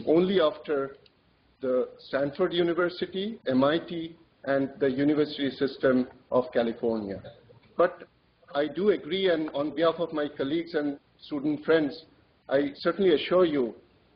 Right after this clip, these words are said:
that every single advice that you have spelled out today will be taken up in right earnestness,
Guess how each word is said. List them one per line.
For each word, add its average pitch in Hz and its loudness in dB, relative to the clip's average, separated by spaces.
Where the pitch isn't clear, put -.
that 143 2
every 160 0
single 175 2
advice 143 2
that 151 -2
you 151 -6
have 147 2
spelled 147 -4
out 135 0
today 135 -2
will 135 -4
be 117 -6
taken 139 -2
up 135 0
in 127 -2
right 139 2
earnestness, 127 -6